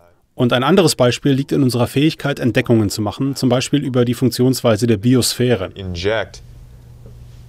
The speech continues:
Speaker 2: craft the
Speaker 1: Durch die können wir Land und Biosphäre so formen,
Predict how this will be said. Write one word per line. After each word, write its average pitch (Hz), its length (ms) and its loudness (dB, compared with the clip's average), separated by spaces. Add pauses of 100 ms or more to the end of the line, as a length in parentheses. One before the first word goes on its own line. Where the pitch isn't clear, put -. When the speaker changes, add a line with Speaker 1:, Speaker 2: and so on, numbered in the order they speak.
(120)
Speaker 2:
craft 123 640 -6 (200)
the 95 320 -6
Speaker 1:
Durch 107 160 -2
die 156 160 2
können 143 240 4
wir 123 100 6
Land 127 480 2
und 110 160 -2
Biosphäre 123 640 0
so 127 240 4
formen, 117 580 -4